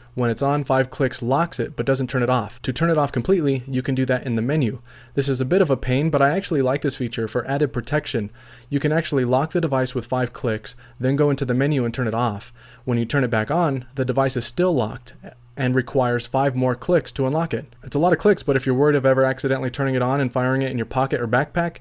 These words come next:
it's a, it's a nice feature. The screen shows you everything you need to know, like the battery charge level, the ohm reading of your atomizers,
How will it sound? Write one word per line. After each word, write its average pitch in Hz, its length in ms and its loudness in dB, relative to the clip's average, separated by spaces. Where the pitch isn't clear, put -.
it's 123 200 -4
a, 123 260 2
it's 127 120 -4
a 139 40 0
nice 135 180 0
feature. 117 380 -4
The 135 100 0
screen 175 280 0
shows 160 200 2
you 135 120 4
everything 143 280 2
you 139 60 2
need 135 140 0
to 139 80 0
know, 127 340 0
like 123 240 -4
the 120 60 -2
battery 120 320 0
charge 123 280 -2
level, 120 320 0
the 117 140 -4
ohm 127 240 0
reading 123 300 0
of 117 120 -4
your 113 180 -4
atomizers, 131 680 -2